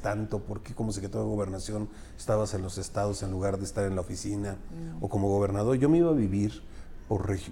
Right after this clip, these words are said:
Speaker 1: por, eh, eh,
Speaker 2: ¿Temporadas?
Speaker 1: temporadas a las regiones de mi estado.
Speaker 2: Mm.
Speaker 1: Me iba a la Huasteca una semana, me iba al Altiplano una semana, al Valle de Mezquital una semana, a la zona de Otomí Tepehua.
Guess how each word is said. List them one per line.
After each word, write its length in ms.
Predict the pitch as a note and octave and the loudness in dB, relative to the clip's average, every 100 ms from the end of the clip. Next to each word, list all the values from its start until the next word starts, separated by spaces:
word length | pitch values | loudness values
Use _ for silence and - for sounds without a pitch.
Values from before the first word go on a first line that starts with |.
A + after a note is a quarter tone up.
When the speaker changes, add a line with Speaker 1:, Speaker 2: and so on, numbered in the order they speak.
| - | 0
Speaker 1:
por, 380 | G2+ F#2+ F2+ F#2 | 4 4 4 2
eh, 280 | F2+ F2+ F2 | 2 2 0
eh, 40 | F2+ - - - - - - - | -2 -8 -14 -14 -12 -12 -8 -4
Speaker 2:
¿Temporadas? 120 | F#3+ F#3 | -2 2
Speaker 1:
temporadas 720 | G2 - A#2 B2+ A3 - - - - - - - | 4 6 8 8 6 0 -6 -10 -10 -10 -10 -4
a 100 | A#2 | 0
las 140 | G2 | 2
regiones 420 | F#2+ G2 A#2+ A2+ A2 | 2 2 2 2 2
de 60 | |
mi 100 | A2 | 0
estado. 280 | G#2+ A2+ G#2 - - | -2 -4 -6 -10 -12
Speaker 2:
Mm. 440 | - F#2 A2 B2+ C3 | -10 -8 -6 -2 4
Speaker 1:
Me 60 | |
iba 120 | D3+ | 6
a 40 | D3+ | 6
la 60 | |
Huasteca 500 | B2+ - D3+ C#3 C#3+ | 4 4 2 2 4
una 180 | C3 A2+ | 4 2
semana, 480 | G#2 A2+ E3 F#3 F3+ | 0 0 2 2 2
me 100 | C#3 | 2
iba 180 | A#2 G2+ | 4 2
al 140 | F#2+ | 2
Altiplano 440 | F#2 F#2+ G2+ G#2 G2+ | 0 -2 -2 -2 0
una 140 | G2 | -2
semana, 420 | G2 C3+ F#3 G3 D#3 | 0 0 2 2 2
al 100 | A2+ | 0
Valle 140 | G#2+ | 0
de 60 | F#2+ | -2
Mezquital 320 | F#2 G2 G2 | -4 -4 -2
una 160 | G2 | -2
semana, 560 | G2 C3+ F#2 F2+ E3 C3 | -2 -2 0 0 2 0
a 40 | |
la 100 | G2+ | 0
zona 260 | G2+ G2 G2+ | -4 -4 -4
de 60 | - | -4
Otomí 280 | G2 F#2+ | -4 -4
Tepehua. 500 | F#2+ A2 E2+ F2 F2 | -4 -2 2 4 2